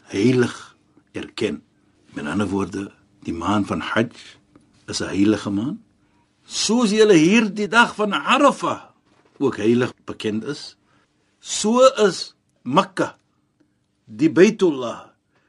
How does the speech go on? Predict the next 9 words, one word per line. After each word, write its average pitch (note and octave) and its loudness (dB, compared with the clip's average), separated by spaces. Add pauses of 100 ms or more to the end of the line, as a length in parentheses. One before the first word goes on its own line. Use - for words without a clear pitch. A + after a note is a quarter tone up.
(120)
die D3 4
heilige G#3+ 2
plek F#3+ -2
van D3+ -6
Mekka, C3 -4 (540)
soos A#3 0
julle F3+ 2 (480)
daardie A3 -2
iets - -2